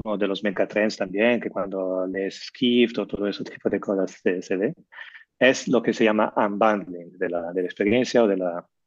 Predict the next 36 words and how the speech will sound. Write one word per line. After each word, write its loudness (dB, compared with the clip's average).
de -6
la -6
cadena -6
de -8
venta. -10
Porque -2
la 2
gente 2
sí 4
continúa, -8
una -2
parte 2
por -8
lo -8
menos -14
de -18
la -20
gente, -20
sí -4
continúa -2
a -8
acercarse -2
a 0
una -6
ota 0
o -4
a -12
un -20
tour -4
operador 2
y 4
comprar -2
un -4
paquete. -8
Pero, 4
o, 4